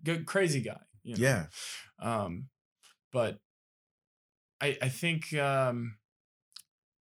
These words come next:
Speaker 1: the main thing is being able to identify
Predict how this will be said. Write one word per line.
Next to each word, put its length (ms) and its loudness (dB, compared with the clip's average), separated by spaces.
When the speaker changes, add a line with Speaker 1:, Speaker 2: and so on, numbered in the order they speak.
Speaker 1:
the 180 -2
main 360 0
thing 240 0
is 100 0
being 260 -4
able 200 -4
to 220 -4
identify 1120 -2